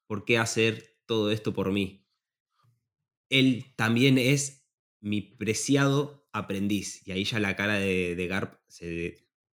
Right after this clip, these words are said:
o sea, de odio puro y enojo, y todos lo-, los truenos de,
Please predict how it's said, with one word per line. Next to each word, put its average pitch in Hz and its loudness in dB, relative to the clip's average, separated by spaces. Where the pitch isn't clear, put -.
o - -16
sea, 78 -10
de 92 -10
odio 107 2
puro 107 0
y 92 -4
enojo, 110 -4
y 87 -16
todos 104 -2
lo-, 87 -2
los 90 -16
truenos 104 -4
de, 85 -6